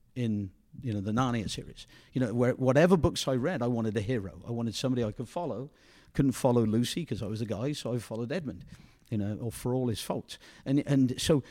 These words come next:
we want heroes. We want to be able to go to games. Here in Kansas City, we can go to an M I S L game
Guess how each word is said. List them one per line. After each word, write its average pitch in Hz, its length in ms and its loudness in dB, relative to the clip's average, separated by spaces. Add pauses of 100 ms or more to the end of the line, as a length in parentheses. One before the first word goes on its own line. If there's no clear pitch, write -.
we 175 140 6
want 165 260 2
heroes. 123 540 0
We 139 80 4
want 123 260 0
to - 80 0
be 123 160 2
able 110 260 0
to 104 60 -2
go 120 200 6
to 143 100 2
games. 143 500 0 (220)
Here 160 180 4
in 151 80 8
Kansas 131 400 0
City, - 220 0
we 123 100 2
can 117 160 0
go 110 140 2
to 123 140 -2
an 117 100 2
M 156 180 4
I 170 160 4
S 151 220 4
L 135 100 2
game 113 380 -2